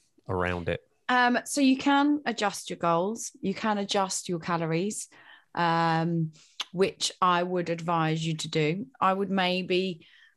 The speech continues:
Speaker 2: um, first of all, be honest with yourself about your activity levels for a start. A lot of people think they're a lot more active than they are. And when it says active, it doesn't mean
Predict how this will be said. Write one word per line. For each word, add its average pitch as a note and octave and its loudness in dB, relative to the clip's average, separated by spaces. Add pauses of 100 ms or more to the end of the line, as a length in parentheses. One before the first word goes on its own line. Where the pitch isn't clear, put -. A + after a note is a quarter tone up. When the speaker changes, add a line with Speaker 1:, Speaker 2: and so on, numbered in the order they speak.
Speaker 2:
um, E3+ 2
first A3+ 0
of G#3 0
all, G#3 4
be G#3 0
honest F#3 0
with E3+ -2
yourself E3 -2
about D#3 0
your D#3+ 0
activity D3+ -4
levels D3 -2
for - -4
a D#3+ 2
start. D#3 2 (320)
A E3+ 0
lot F3+ 2
of - -8
people E3+ -2
think F3+ -4
they're D3+ 0
a D#3 -2
lot - -4
more D3+ -2
active - -4
than D3+ -2
they C#3+ -2
are. D3 0
And E3+ -2
when E3 0
it D3+ -2
says D#3 -2
active, D#3 -2
it - -10
doesn't D#3 -2 (800)
mean D#3+ 2